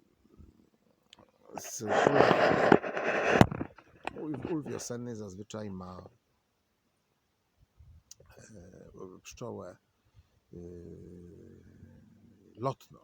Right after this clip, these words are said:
czyli tą pszczołę, która ma już, y, czterdzieści, pięćdziesiąt dni życia. Mm, no, oczywiście zabierają też ze sobą jakąś tam ilość, y, pszczół, y, y, młodych.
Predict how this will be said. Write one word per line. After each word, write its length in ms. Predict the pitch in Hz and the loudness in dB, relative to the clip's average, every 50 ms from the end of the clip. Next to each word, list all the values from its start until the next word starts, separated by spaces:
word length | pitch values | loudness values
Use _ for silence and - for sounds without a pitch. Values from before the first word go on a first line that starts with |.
| _ | _
czyli 260 | _ - 113 117 117 - | _ -20 -20 -20 -18 -16
tą 200 | - 127 123 120 | -16 -16 -16 -16
pszczołę, 420 | - - - 131 131 139 139 - | -18 -18 -16 -14 -12 -12 -14 -14
która 260 | - _ 117 117 117 | -16 _ -18 -18 -16
ma 240 | 110 110 110 110 113 | -14 -14 -14 -14 -12
już, 420 | 110 98 98 107 110 - - _ _ _ _ _ _ _ _ _ _ _ _ _ _ - | -12 -14 -14 -16 -18 -20 -20 _ _ _ _ _ _ _ _ _ _ _ _ _ _ -20
y, 320 | - 90 92 90 87 87 - | -18 -16 -16 -16 -16 -18 -20
czterdzieści, 640 | - - - 107 95 95 117 139 139 - - 98 - | -18 -14 -14 -14 -12 -10 -12 -12 -12 -12 -14 -16 -16
pięćdziesiąt 580 | - 98 95 95 120 - - 139 123 107 101 | -14 -14 -12 -12 -12 -12 -10 -10 -10 -10 -10
dni 220 | 98 104 113 113 107 | -12 -12 -12 -10 -10
życia. 420 | 104 104 - - - 80 85 - - _ _ _ _ _ _ _ _ _ _ _ _ _ _ _ _ _ _ _ _ _ _ - | -12 -16 -14 -14 -14 -14 -14 -16 -20 _ _ _ _ _ _ _ _ _ _ _ _ _ _ _ _ _ _ _ _ _ _ -20
Mm, 960 | - 131 69 67 65 65 65 67 67 139 - - 143 - - 151 - - - 392 - - | -18 -16 -16 -14 -14 -14 -14 -16 -16 -16 -16 -16 -16 -16 -16 -16 -18 -18 -20 -20 -20 -16
no, 280 | 240 240 240 240 233 226 | -12 -8 -6 -4 -4 -4
oczywiście 480 | 208 - 190 185 175 156 - - 175 | -6 -8 -10 -12 -12 -12 -10 -10 -8
zabierają 600 | 151 156 135 131 131 127 123 131 139 143 139 127 | -8 -8 -8 -8 -6 -6 -6 -6 -6 -6 -8 -8
też 180 | - 139 117 113 | -8 -10 -12 -12
ze 120 | - 117 | -16 -18
sobą 320 | - - 151 135 127 117 110 | -12 -10 -10 -8 -8 -8 -10
jakąś 400 | 110 120 - - 123 117 107 - | -10 -10 -12 -12 -14 -14 -12 -14
tam 220 | - 113 110 113 | -14 -12 -12 -10
ilość, 440 | 117 117 117 113 101 - - - - | -10 -8 -10 -10 -10 -14 -16 -16 -14
y, 180 | 101 104 104 104 | -14 -14 -16 -16
pszczół, 560 | _ - - - 113 110 110 110 107 110 - - - - 101 104 101 104 104 101 98 95 95 92 _ - - - - - 78 78 - _ _ - 160 147 165 196 196 233 240 247 247 143 123 _ _ _ _ _ _ _ _ _ _ _ _ _ _ - _ _ _ _ _ _ _ _ _ _ _ - | _ -20 -16 -12 -10 -10 -10 -10 -12 -14 -16 -18 -18 -16 -16 -16 -14 -16 -16 -16 -18 -20 -20 -20 _ -20 -20 -20 -20 -20 -20 -20 -20 _ _ -20 -20 -20 -20 _ _ _ -20 -20 -20 _ _ _ _ _ _ _ _ _ _ _ _ _ _ _ _ -20 _ _ _ _ _ _ _ _ _ _ _ -14
y, 40 | 101 | -12
y, 60 | 104 | -8
młodych. 580 | 113 120 110 104 95 104 143 98 - _ _ | -6 -6 -6 -6 -6 -8 -12 -14 -16 _ _